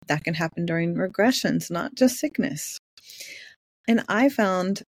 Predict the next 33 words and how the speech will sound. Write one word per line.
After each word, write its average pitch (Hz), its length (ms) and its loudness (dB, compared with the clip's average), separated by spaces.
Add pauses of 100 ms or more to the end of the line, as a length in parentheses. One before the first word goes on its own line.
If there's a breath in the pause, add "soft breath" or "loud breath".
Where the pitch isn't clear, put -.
(140)
that 214 180 2
there 220 140 4
were 233 100 4
ways 233 380 4
to 208 80 6
get 196 180 4
little 202 220 2
ones 190 220 -2
to 185 100 -4
cooperate 185 640 -2
and 190 120 0
learn 214 180 8
how 220 120 8
to 202 80 4
fall 185 180 2
asleep 180 300 -2
in 180 100 0
their 175 100 0
beds 175 320 0
and 180 80 -2
on 175 100 0
their - 180 -4
own 170 240 -4
without 220 540 0
leaving 170 300 -2
them 160 180 0
to 160 80 -2
cry 156 440 -2
or 170 100 -2
making 160 360 0
them 160 200 0
feel - 200 -4 (100)
upset. - 300 -10